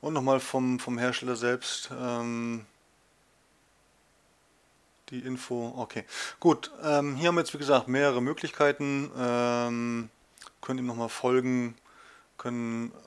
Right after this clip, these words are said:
was ich was, alles Mögliche machen. Wir wollen uns jetzt gar nicht so weit versteifen, wollen jetzt hier einmal den Counter, äh, flashen und resetten. Hier jetzt kommt der Hinweis, dass das hier wirklich gefährlich ist. Man kann das ganze Gerät bricken, das wollen wir nicht. Ähm,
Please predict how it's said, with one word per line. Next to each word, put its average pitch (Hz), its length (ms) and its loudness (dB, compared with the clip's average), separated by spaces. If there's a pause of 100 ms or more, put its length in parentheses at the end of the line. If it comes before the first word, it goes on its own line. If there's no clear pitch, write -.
(420)
was 123 180 -10
ich 117 120 -12
was, 135 180 -4
alles 123 240 -6
Mögliche 123 280 -4
machen. 117 220 -2
Wir 127 120 2
wollen 143 140 2
uns 143 100 0
jetzt 139 180 4
gar 143 120 2
nicht 139 100 -2
so 143 80 0
weit 127 60 -4
versteifen, 139 440 2
wollen 135 120 0
jetzt 127 120 -2
hier 135 80 -2
einmal 131 200 0
den 120 300 -2
Counter, 151 680 2
äh, 135 40 -4
flashen 156 500 0 (580)
und 131 100 -6
resetten. 131 640 -2 (100)
Hier 139 140 0
jetzt 135 100 0
kommt 139 220 -6
der 131 100 2
Hinweis, 131 420 2
dass 123 200 -4
das 123 180 -4
hier 120 220 -2
wirklich 117 400 -8
gefährlich 135 340 -2
ist. 143 160 -6
Man 123 80 -4
kann 127 180 -2
das 120 160 -2
ganze 127 240 -2
Gerät 123 300 -2
bricken, 156 260 -2
das 135 160 -4
wollen 156 140 4
wir 175 80 4
nicht. 170 240 -2 (720)
Ähm, 131 680 2